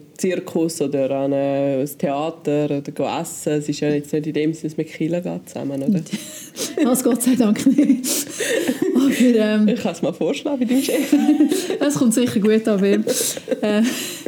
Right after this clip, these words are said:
Speaker 2: ja, und es geht natürlich nachher halt, es kommt doch ein bisschen darauf an, wenn man einen kleinen Familienbetrieb ist, ist auch eher noch etwas,
Speaker 1: Mhm.
Speaker 2: was man sehr, sehr gerne zusammen macht. Aber
Speaker 1: Mhm.
Speaker 2: ich verstehe halt auch, wenn es nachher sehr, sehr grosse Betriebe sind.
Speaker 1: Mhm.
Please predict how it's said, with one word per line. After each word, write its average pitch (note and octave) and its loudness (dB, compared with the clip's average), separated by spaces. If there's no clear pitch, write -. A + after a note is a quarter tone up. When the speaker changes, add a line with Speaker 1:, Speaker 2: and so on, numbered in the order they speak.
Speaker 2:
ja, G3+ 4
und A#3+ 4
es A3 2
geht A#3+ 4
natürlich A3+ 2
nachher G#3 2
halt, F#3+ 0
es - -6
kommt A#3+ 2
doch A#3 0
ein A#3+ 2
bisschen A#3 2
darauf B3 -2
an, A#3+ 0
wenn G#3+ 2
man G#3 0
einen G#3 0
kleinen G#3 2
Familienbetrieb G3 2
ist, F#3+ 0
ist - -10
auch F3 0
eher A3 2
noch A3+ 4
etwas, G#3 0
Speaker 1:
Mhm. - 0
Speaker 2:
was F#3+ 0
man F#3+ 0
sehr, F#3+ 0
sehr G3 -2
gerne F#3+ -2
zusammen F#3 -2
macht. F#3 -4
Aber F3 -2
Speaker 1:
Mhm. F#3 0
Speaker 2:
ich F#3+ 2
verstehe F#3 -2
halt F3+ 0
auch, G3 -2
wenn F3+ -2
es - -6
nachher E3+ -4
sehr, F#3 -2
sehr F3+ -4
grosse G3 -2
Betriebe F#3+ 0
sind. G3 0
Speaker 1:
Mhm. G3+ -4